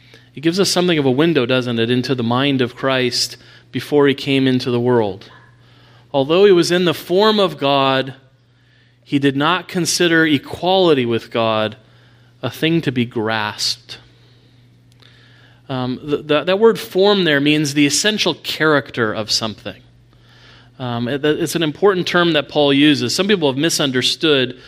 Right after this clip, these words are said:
what this meant, as if Jesus wasn't truly God. He was somehow in the form of God. But, and that's not at all what the Apostle Paul is saying. He's,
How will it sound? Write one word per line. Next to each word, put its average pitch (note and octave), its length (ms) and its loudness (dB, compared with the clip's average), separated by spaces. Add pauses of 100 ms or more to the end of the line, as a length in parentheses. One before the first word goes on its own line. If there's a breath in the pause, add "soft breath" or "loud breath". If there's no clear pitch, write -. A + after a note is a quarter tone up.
(240 loud breath)
what C3 180 -2
this B2+ 200 -2
meant, C#3 540 -4
as C3+ 180 -4
if C3 140 0
Jesus C#3 420 0
wasn't C#3 300 -4
truly D3 440 2
God. G#2+ 240 -2
He A2 40 -4
was A2+ 100 -4
somehow B2+ 280 0
in A#2 40 0
the G#2+ 80 -2
form B2 380 -2
of A#2 140 -2
God. A2 400 -2
But, G#2+ 180 -4 (420 loud breath)
and A#3+ 120 -2
that's A3 160 -2
not E3+ 100 2
at C#3 80 -2
all D3 220 2
what B2+ 100 -2
the B2+ 80 -4
Apostle B2 420 -4
Paul A#2 280 0
is - 60 -6
saying. D3 320 -2
He's, D3 280 0